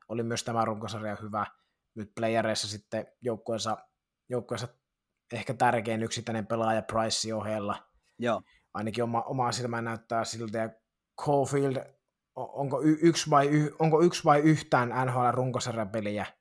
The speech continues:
Speaker 1: tuli playoffeihin
Speaker 2: Ei, ei
Speaker 1: nakuttanut
Speaker 2: oo.
Speaker 1: maaleja.
Speaker 2: Kyllä.
Speaker 1: <laughs> Että hienoja, hienoja tarinoita, mutta
Speaker 2: Ja se
Speaker 1: tässä
Speaker 2: mikä
Speaker 1: myös on... niin, sano vain.
Speaker 2: Joo, se, se piti vaan sanoa tossa, tossa tavalla, että se mikä niinku henkilökohtaisesti lämmittää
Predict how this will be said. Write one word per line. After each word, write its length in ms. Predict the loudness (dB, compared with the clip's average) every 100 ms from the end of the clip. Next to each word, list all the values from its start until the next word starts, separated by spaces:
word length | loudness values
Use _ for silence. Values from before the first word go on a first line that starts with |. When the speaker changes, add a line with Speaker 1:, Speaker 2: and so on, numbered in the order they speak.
| _ _ _
Speaker 1:
tuli 180 | -4 -2
playoffeihin 600 | 0 2 2 0 4 4
Speaker 2:
Ei, 60 |
ei 100 | 4 -6 _ _
Speaker 1:
nakuttanut 400 | -2 2 2 2
Speaker 2:
oo. 40 | 0
Speaker 1:
maaleja. 400 | 0 2 0 -2 -4 -8 -2
Speaker 2:
Kyllä. 260 | 0 0 -4 _ -20 -20 -20 -20
Speaker 1:
<laughs> 520 | -20 -20 -20 -20 _
Että 420 | -6 -6 -2 0 0 -6 _ _ -4
hienoja, 480 | -2 0 0 0 0
hienoja 320 | -2 0 2 4
tarinoita, 720 | 4 4 2 0 -2 -4 -6 _ _ _ _ _ -10
mutta 220 | -6 -4
Speaker 2:
Ja 40 |
se 120 | 2
Speaker 1:
tässä 240 | 4 6 6
Speaker 2:
mikä 80 | 6
Speaker 1:
myös 240 | 4 2
on... 80 | -2 -4 _ _ 0
niin, 200 | 0 0
sano 160 | -4 -2
vain. 120 | -2 -6 -20 _ _ 8
Speaker 2:
Joo, 240 | 10 10
se, 140 | 4 -4
se 160 | 0 0
piti 180 | 2 6
vaan 140 | 6
sanoa 220 | 4 0 0
tossa, 220 | -8 -8 -8
tossa 180 | -6 -4
tavalla, 260 | -2 2 4
että 120 | 2
se 60 | 0
mikä 200 | -2 0
niinku 180 | 0 2
henkilökohtaisesti 840 | 4 4 2 0 -2 -6 -10 0
lämmittää 640 | 0 0 -2 _ 0 0